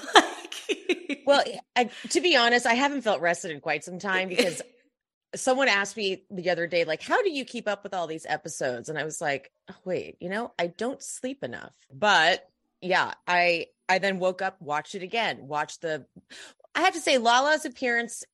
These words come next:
Speaker 2: on Watch What Happens Live was, like, a normal Watch What Happens Live appearance. And so after Schwartz's, you're like, "Okay, that was fine."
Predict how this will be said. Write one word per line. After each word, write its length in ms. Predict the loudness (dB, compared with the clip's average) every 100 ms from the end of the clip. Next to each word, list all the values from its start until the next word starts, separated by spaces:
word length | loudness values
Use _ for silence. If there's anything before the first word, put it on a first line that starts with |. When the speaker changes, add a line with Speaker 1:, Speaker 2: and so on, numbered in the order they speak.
| _ _
Speaker 2:
on 160 | -6 -2
Watch 220 | -2 -2
What 100 | -2
Happens 320 | -2 -2 -4
Live 260 | 2 2 2
was, 140 | -2
like, 160 | 0 0
a 140 | 0
normal 640 | -2 -4 -2 0 2 2 0
Watch 280 | 0 0 -2
What 80 | -2
Happens 340 | -2 -4 -4
Live 220 | -4 -4
appearance. 600 | -8 -4 -2 -2 -4 -10 -8
And 100 | -4
so 120 | -2
after 340 | 0 0 -2
Schwartz's, 680 | -8 -6 -6 -6 -4 -6 -4
you're 140 | -4
like, 260 | 0 0 -2 -8
"Okay, 280 | -2 -2 0
that 100 | -4
was 140 | -4
fine." 260 | -10 -12